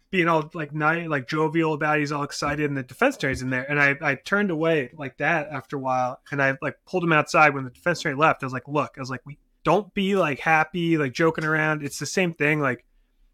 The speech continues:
the, the extent Jerry's talking about, like, how the defense tries to, like, bait you into, you know, make it all seem like a joke. Like, nobody doubts how injured your client is. Like, well, that's not true. Actually, everybody doubts how injured your client is.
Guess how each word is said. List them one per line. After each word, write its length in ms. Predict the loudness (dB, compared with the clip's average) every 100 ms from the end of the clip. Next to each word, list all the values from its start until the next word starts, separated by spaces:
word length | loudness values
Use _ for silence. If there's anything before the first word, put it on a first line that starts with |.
| _
the, 200 | -8 -8 -2
the 100 | -2
extent 300 | 0 0 4
Jerry's 220 | 4 4
talking 200 | 0 -2
about, 160 | -4 -4
like, 80 |
how 80 | -6
the 80 | -6
defense 340 | -2 0 0
tries 280 | 0 0 0
to, 60 | -2
like, 140 | -2
bait 300 | -2 -2 -2
you 100 | -4
into, 600 | -4 -4 -2 -2 -4 -8 -12 _ _ 0
you 80 |
know, 120 | 0 2
make 160 | 2
it 60 | 2
all 120 | 0
seem 200 | 0 0
like 160 | 0 -2
a 40 |
joke. 380 | -4 0 0 -2
Like, 200 | -6 -8 _ _ _ _ _ _
nobody 440 | 4 6 6 2 0
doubts 580 | 0 2 2 2 -6 -6
how 380 | 0 0 0 -10 _ -2
injured 320 | 0 0 -2
your 80 | -4
client 360 | -2 -2 0
is. 360 | 0 0 0 -2
Like, 180 | -6 -2
well, 120 | -2
that's 280 | -2 -4 0
not 160 | 0
true. 180 | 2 0
Actually, 300 | 0 0 -2
everybody 400 | 0 0 0 -4
doubts 300 | -2 -2 -2
how 120 | -6
injured 240 | -6 -6 -8
your 100 | -6
client 380 | -6 -6 -8 -10
is. 260 | -12 -12